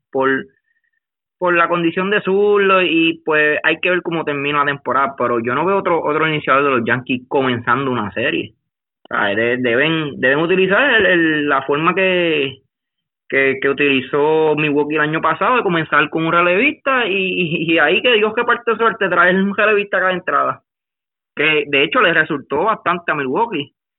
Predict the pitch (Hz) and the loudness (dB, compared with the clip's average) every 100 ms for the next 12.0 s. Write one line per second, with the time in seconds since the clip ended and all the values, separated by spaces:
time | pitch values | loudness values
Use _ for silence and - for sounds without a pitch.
0 | _ _ _ _ _ _ _ _ 123 120 | _ _ _ _ _ _ _ _ -10 -6
1 | 113 107 101 98 98 120 127 123 123 147 | -4 -4 -4 -6 -8 -4 -2 -2 0 0
2 | 156 165 175 170 151 165 196 180 160 147 | 0 -2 -2 -2 0 2 2 2 0 0
3 | 156 156 151 139 135 143 143 139 135 139 | 0 0 2 0 -2 -2 0 -2 -2 -2
4 | 143 139 127 - 131 131 127 127 147 - | 0 0 -2 -2 -2 -2 0 0 0 0
5 | 135 135 135 139 139 135 139 143 151 135 | 2 2 2 2 0 -2 -6 -6 -4 -4
6 | 131 135 135 127 135 131 120 - 170 156 | -4 -2 -2 -2 0 0 -2 -2 -2 -2
7 | 135 139 139 135 131 120 123 135 127 123 | -2 -2 0 0 -2 -4 -8 -10 -4 -2
8 | 123 120 110 123 170 117 _ _ _ _ | -2 -4 -4 -2 -2 -4 _ _ _ _
9 | _ _ _ - - 117 110 104 107 - | _ _ _ -8 -4 -2 -2 -2 -4 -10
10 | - - 151 139 127 143 135 135 139 190 | -20 -8 -8 -4 -2 0 0 0 2 2
11 | 196 165 139 131 123 110 - 170 143 107 | 0 0 2 2 2 -2 -2 -2 -2 -4